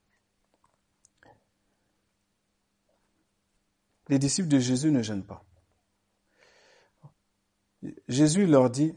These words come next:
Les fils de la chambre nuptiale peuvent-ils mener deuil tant que l'époux est avec eux ?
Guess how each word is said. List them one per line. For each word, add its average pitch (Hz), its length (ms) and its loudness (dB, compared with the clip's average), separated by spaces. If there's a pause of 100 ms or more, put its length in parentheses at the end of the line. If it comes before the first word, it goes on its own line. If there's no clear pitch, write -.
(880)
Les 131 140 0
fils 160 360 -4
de 139 80 0
la 113 140 0
chambre 156 300 0
nuptiale 127 480 0
peuvent-ils 123 400 -4
mener 113 300 -2
deuil 101 520 -6 (680)
tant 127 140 -4
que 123 140 -4
l'époux 110 460 -4
est 113 200 -12
avec 95 300 -12
eux ? - 60 -20